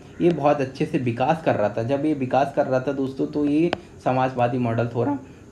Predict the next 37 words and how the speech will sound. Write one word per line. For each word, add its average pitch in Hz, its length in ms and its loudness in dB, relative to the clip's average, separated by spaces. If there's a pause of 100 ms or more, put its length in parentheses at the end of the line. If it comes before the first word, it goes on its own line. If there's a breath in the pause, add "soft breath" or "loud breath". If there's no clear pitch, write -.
थोड़ा 135 200 6
दोस्तों 139 320 -2
क्या 135 240 -2
होने 156 260 -2
लगा, 143 360 0 (480 loud breath)
ए, 123 200 0
लोकप्रिय 147 480 2
होने 107 240 -2
लगा। 104 240 -4
ओके, 160 240 0 (500 loud breath)
अब 170 160 4
इसी 180 260 0
के 208 100 6
साथ 139 300 -2
में 151 140 0
क्या 147 200 4
आया, 131 340 2 (800)
रनाडे, 113 500 2 (240)
ये 156 380 2
बहुत 120 480 0
ही 135 80 0
प्रमुख 123 320 -2
नेता 117 340 -2
भी 131 140 -2
हैं 135 160 -2
दोस्तों। 127 320 0
रनाडे 110 400 -2
और 117 120 -2
दादाभाई 107 440 -2
नौरोजी 113 460 -2
अपने 120 240 -2
समय 110 280 -4
के 120 120 -6
नेता 113 280 -2
भी 120 160 -2
रहे 117 180 0
थे। 135 160 -4